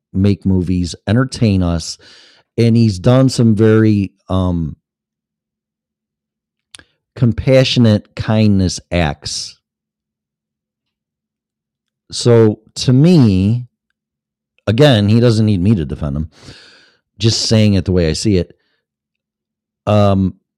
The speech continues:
I don't know if he's a nice guy, a bad guy, this, that, whatever. It's not, not for me to call. I don't know. But the things that he has done, it seems like he's always trying to help other people.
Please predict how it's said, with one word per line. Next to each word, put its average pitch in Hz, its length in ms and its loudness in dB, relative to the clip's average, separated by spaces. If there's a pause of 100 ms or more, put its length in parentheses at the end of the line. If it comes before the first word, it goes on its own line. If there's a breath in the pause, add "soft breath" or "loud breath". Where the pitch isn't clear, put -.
(540)
I 139 100 4
don't 147 80 4
know 139 80 4
if 117 60 0
he's 110 140 0
a 104 40 -2
nice 135 280 2
guy, 139 180 2
a - 100 4
bad 113 300 0
guy, 117 260 4
this, 107 220 0
that, 104 200 2
whatever. 98 460 0
It's 95 180 -8
not, 101 280 -4
not 98 220 -4
for 101 100 -6
me 90 120 -2
to 78 60 -6
call. 62 340 -10
I 95 60 -2
don't 90 180 -2
know. 67 220 -8 (520 loud breath)
But 98 460 0 (560)
the 113 100 0
things 165 300 2
that 170 100 6
he 151 360 4
has 123 280 0
done, 101 500 0 (1200)
it 110 140 0
seems 147 300 2
like 139 160 2
he's 127 260 0 (160)
always 135 500 2
trying 117 500 0
to 117 140 0
help 101 520 -4 (120)
other 92 320 0
people. 76 920 -6